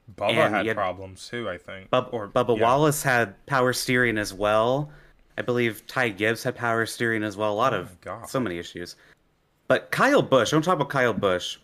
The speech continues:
Speaker 2: because people were very confused about this, me included. Kyle Busch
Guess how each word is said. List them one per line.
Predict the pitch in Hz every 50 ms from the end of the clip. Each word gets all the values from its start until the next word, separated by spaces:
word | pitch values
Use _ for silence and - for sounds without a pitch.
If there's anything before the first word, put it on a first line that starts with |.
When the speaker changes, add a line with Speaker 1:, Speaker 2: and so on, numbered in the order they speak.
| _ _ _
Speaker 2:
because | - 113 - - 117 113 107 -
people | - - 143 143 156 143
were | 131 123 117 110 104 95 95 98 95 - _ _ _ _ _ _ -
very | - 139 147 127 113
confused | - 107 98 - - 110 101 101 95 - -
about | 82 92 90 80
this, | 98 98 92 - - - _ _ -
me | - 107 107
included. | 107 107 - 107 98 92 92 92 - - _ _ _ _ _ _ _ _ _ _ _ _ -
Kyle | - 208 240 254
Busch | 185 139 165 165 160 147 - - -